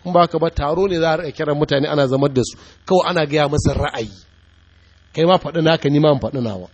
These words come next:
Ya ce ka shaidunku da me ka gani ina gani. Fa inna ma halaka man kana qablakum. Ba abin da ya hallaka al'ummun da suka zo kafin ku sai dai bi a ra'aita a ra'aita. Me kake gani?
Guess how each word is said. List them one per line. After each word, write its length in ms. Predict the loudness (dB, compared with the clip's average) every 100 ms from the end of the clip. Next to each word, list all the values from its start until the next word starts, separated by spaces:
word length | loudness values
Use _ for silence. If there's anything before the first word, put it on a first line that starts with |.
| -14
Ya 80 |
ce 100 | -10 -6
ka 120 | -4
shaidunku 840 | -4 0 2 2 2 2 0 -10 -12 _ _ _
da 160 | -4 0
me 200 | 2 0
ka 140 | -2
gani 300 | 0 2 2 0
ina 200 | 0 0
gani. 300 | 0 -6 -8 -12 _ _ _ _ _ _
Fa 80 | -20 -6
inna 340 | -4 0 0
ma 200 | 0 -2
halaka 460 | -2 -4 -4 -4 -4
man 160 | -4
kana 360 | -4 -2 -2 -2
qablakum. 640 | -4 -4 0 -2 -2 -8 -8 -20 _ _ -2
Ba 180 | 0 0
abin 320 | -2 -2 -2
da 80 | 0
ya 140 | 0 -2
hallaka 520 | -6 -6 -6 -4 -6
al'ummun 500 | -6 -8 -6 -6 -4
da 60 | -6
suka 200 | -6 -6
zo 160 | -4
kafin 500 | -6 -6 -6 -6 -10
ku 300 | -8 -6 -6 -6 _ _ _
sai 260 | -8 -4 0
dai 200 | 2 2
bi 160 | 0 -10
a 120 | -8 -8
ra'aita 680 | -8 -10 -6 -4 -4 -6 -8
a 140 | -8
ra'aita. 520 | -8 -6 -4 -4 -6 -16 -12
Me 160 | -10
kake 320 | -8 -8 -8 -6
gani? 240 | -8 -8